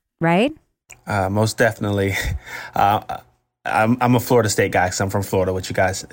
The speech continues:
Speaker 2: know from the show. I despise the University of Florida. Don't get me wrong, I respect them because th-, they're, they're a great team, but it's the same. Uh, I'm a Trinity Valley guy, so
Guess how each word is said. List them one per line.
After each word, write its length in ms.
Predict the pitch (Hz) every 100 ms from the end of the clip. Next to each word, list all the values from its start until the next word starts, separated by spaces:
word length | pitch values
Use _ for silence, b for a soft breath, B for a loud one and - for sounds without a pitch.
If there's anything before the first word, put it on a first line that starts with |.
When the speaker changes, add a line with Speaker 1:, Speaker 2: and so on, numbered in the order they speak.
| 120
Speaker 2:
know 180 | 117 101
from 160 | 90 82
the 60 |
show. 380 | - 101 95 95 - B B B B
I 200 | - 104
despise 600 | - - 101 95 95 - _ _ _ _ -
the 80 |
University 340 | 107 98 98 95
of 80 | 95
Florida. 340 | 113 95 - - 175
Don't 240 | 285 -
get 80 | 294
me 80 | 269
wrong, 160 | 320 -
I 40 |
respect 500 | - 285 - 143 139
them 300 | 101 95 101 -
because 340 | 104 107 98
th-, 160 | 98 -
they're, 220 | 110 98
they're 160 | 104 98
a 40 |
great 280 | 92 92 98
team, 320 | 123 107 95
but 300 | 92 92 - _ _ _ _ _ _ -
it's 140 | 131
the 80 | -
same. 400 | 120 151 107 98 -
Uh, 320 | - 98 92 90
I'm 340 | 98 98 107 -
a 100 | -
Trinity 260 | - 110
Valley 240 | 101 113 98
guy, 280 | 98 92 90
so 380 | - 98 98